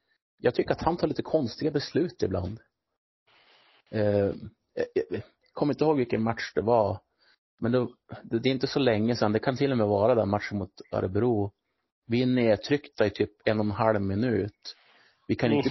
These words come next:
Speaker 1: byta spelare. Örebro tror jag gör två eller tre byten under det här jättelånga anfallet.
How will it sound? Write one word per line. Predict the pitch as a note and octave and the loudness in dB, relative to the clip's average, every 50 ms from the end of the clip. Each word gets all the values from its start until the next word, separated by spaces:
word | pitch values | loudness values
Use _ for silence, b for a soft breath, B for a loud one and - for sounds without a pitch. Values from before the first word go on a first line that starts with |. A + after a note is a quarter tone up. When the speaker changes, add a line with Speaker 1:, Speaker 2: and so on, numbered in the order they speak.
| B2 | 0
Speaker 1:
byta | C3 B2+ A#2 G#2 G2 - - A2+ | 0 0 0 0 0 2 2 2
spelare. | A#2 - - - G#2+ G2+ G2 F#2+ G2 G#2+ A#2 B2+ C3+ C#3 - _ _ b b b b b b b - - - - - - - - - | 2 2 -2 0 0 2 2 2 2 2 2 2 0 -2 -4 _ _ b b b b b b b -20 -16 -16 -16 -16 -16 -14 -4 0
Örebro | - A2 A2 A2 G2+ G#2+ B2 C3+ C#3 B2+ | 2 4 4 4 4 4 2 4 2 2
tror | A#2+ - B2+ A#2 | 0 2 2 4
jag | G#2+ G#2 | 4 4
gör | G2 G2 G2 - - - - - | 4 2 0 -2 -8 -18 -12 -4
två | - C3 C3 B2+ A2+ | -2 0 2 4 4
eller | G#2 G2 G2 | 4 2 0
tre | - - A#2 A2 A2 A2 | 0 0 0 2 2 2
byten | G2+ G2+ G2 F#2+ F2+ - _ - A2 G#2 G2+ G#2 A2 A2+ - _ - | 2 0 0 0 -2 -4 _ -2 0 0 0 -2 -4 -6 -10 _ -4
under | G#2+ G#2 G#2 G2+ G2+ F#2+ F2 - - _ _ - | -2 0 0 0 -2 -4 -6 -10 -18 _ _ -12
det | - F#2 G2 - - | -6 -2 -2 0 0
här | G2+ G#2+ G#2+ | 2 0 2
jättelånga | G2 G2 G2+ A2 G2+ - - - G#2+ G2 G#2 A2 A#2 A2+ G2+ | 0 0 0 0 0 0 -2 -2 0 2 2 2 0 0 0
anfallet. | F#2 F#2+ F#2+ F#2 F#2 - - A2 A2 A2 G2 G2 G#2 A2+ | 0 0 0 -2 -4 -2 0 2 2 2 2 0 -2 -2